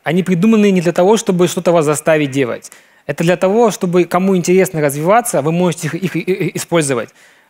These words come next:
Собственно, мы провели очень много. Для разработчиков это г-, готовая система, она позволяет сильно вам сэкономить на самом деле. Когда говорят: «Платный экзамен — это деньги». Если там посчитать, сколько тик ди тратит времени, чтобы заниматься этим самостоятельно,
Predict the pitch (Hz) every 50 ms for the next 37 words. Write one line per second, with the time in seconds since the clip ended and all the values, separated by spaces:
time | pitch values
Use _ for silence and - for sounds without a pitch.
0 | _ - - 180 180 - - 196 190 196 202 180 170 156 180 190 202 202 190 190
1 | 175 165 - - 185 190 196 226 247 214 180 131 - - _ _ _ _ - 139
2 | 147 160 180 180 196 196 208 240 240 - - - 170 185 175 - 175 143 147 151
3 | 151 147 180 180 254 269 262 220 214 - - 214 185 156 131 120 - 147 151 175
4 | 190 196 170 - - - 170 170 196 190 - - - 208 202 190 180 156 - -
5 | 170 190 180 175 190 202 196 196 185 151 - - 156 151 151 156 143 123 - 139
6 | 139 160 160 170 156 - - - _ - 165 202 214 202 - 180 170 139 143 180
7 | 190 185 175 165 - 156 147 160 170 156 131 123 120 139 - - - 180 160 -
8 | 180 - 190 180 226 208 175 - 196 - 180 - - - 180 175 165 196 180 175
9 | 156 - 165 139 156 175 180 170 165 147 - 139 135 151 165 175 160 160 139 147
10 | 135 - 156 160 143 - 185 202 196 180 139 127